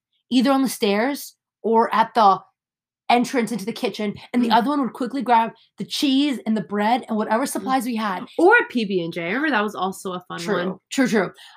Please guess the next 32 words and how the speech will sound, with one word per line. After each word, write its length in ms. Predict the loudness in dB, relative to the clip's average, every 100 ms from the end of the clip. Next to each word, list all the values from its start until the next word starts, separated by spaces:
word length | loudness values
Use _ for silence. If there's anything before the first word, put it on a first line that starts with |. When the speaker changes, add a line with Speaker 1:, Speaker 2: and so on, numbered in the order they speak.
| _
Speaker 1:
And 140 | 4 6
I 40 |
remember 260 | 4 2 4
we 120 | 2
would 180 | 2 -2
secretly 800 | 0 0 2 2 2 0 -4 -8 0
make 240 | 2 2
sandwiches. 400 | 2 0 2 0
We, 200 | 0 -2 _ -20 -6
whenever 280 | 0 2 2 2
we 60 |
bring 200 | 4 4
this 140 | 2 0
up 160 | 0 2
among 320 | 2 2 0
each 180 | -2 -2
other, 320 | -2 -2 -4 -8 0
we 120 | 4
always 300 | 6 4 0
just 180 | -4 0
call 320 | 0 2 2
it 160 | 0 -4 _ _ _ 0
us 200 | 0 0
secretly 500 | -6 -4 0 2 2
making 280 | 2 -2 -4
sandwiches 420 | -4 -6 -8 -6
because 180 | -4 0
Speaker 2:
Like 20 |
Speaker 1:
we 80 | 2
would 100 | 2
Speaker 2:
sneakily. 480 | 2 2 2 0 -2
Speaker 1:
secretly 1080 | -4 -4 2 4 2 0 -2 -2 -2 -2 -4